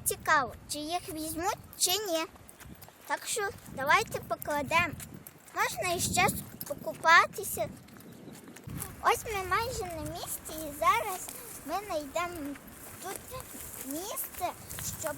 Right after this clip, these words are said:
е, нам зробити ставочок, щоб наші звірятка не поплили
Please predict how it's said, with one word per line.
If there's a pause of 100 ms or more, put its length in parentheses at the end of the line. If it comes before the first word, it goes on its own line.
(160)
е, (600)
нам (220)
зробити
ставочок, (420)
щоб (480)
наші
звірятка (500)
не
поплили